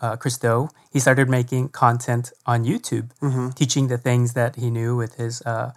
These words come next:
Speaker 1: former partner, uh, Jose Cab-, uh, Cab-, Caballero. I
Speaker 2: It's a hard
Speaker 1: always
Speaker 2: one.
Speaker 1: have a hard time saying his,
Speaker 2: <laughs>
Speaker 1: his
Speaker 2: I've
Speaker 1: last
Speaker 2: heard,
Speaker 1: name.
Speaker 2: yeah, <laughs> I
Speaker 1: It's
Speaker 2: would
Speaker 1: the
Speaker 2: too.
Speaker 1: double L's.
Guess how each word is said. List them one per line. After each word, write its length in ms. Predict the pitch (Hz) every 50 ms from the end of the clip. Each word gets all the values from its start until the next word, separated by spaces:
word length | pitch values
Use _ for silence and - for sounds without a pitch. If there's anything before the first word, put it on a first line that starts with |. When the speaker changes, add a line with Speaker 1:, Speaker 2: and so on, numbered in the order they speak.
| _ _ _
Speaker 1:
former 280 | - - 120 120 117
partner, 560 | 117 - - 117 113 - 117 117 117 117 - _ -
uh, 220 | 117 113 - - -
Jose 260 | - 131 120 120 110
Cab-, 340 | - - 113 113 113 117 - _ _ -
uh, 220 | - 113 110 123 123
Cab-, 320 | - - 117 113 123 - - -
Caballero. 580 | - - 139 135 127 123 120 123 123 120 113 117
I 100 | 110 117 - - _ _ _ _ _ -
Speaker 2:
It's 100 | 123 -
a 60 | 120
hard 140 | 113 120 123
Speaker 1:
always 120 | 143 147
Speaker 2:
one. 60 | 127 143
Speaker 1:
have 100 | 127 127
a 60 | 123
hard 160 | 139 131 120
time 180 | 165 147 147 135
saying 300 | - 226 196 202 214 262
his, 120 | 254 131
Speaker 2:
<laughs> 280 | 170 196 190 - 175 -
Speaker 1:
his 100 | 214 180
Speaker 2:
I've 40 |
Speaker 1:
last 220 | 196 202 - - -
Speaker 2:
heard, 100 | 170 - -
Speaker 1:
name. 80 | -
Speaker 2:
yeah, 160 | 381 - 151 143
<laughs> 840 | 131 139 151 - - - - 170 - - - _ - - - - -
I 60 | 143
Speaker 1:
It's 60 | 151
Speaker 2:
would 80 | 139 -
Speaker 1:
the 60 | 175
Speaker 2:
too. 60 | 160
Speaker 1:
double 240 | 190 196 175 180 151
L's. 500 | 151 165 165 151 135 127 123 - -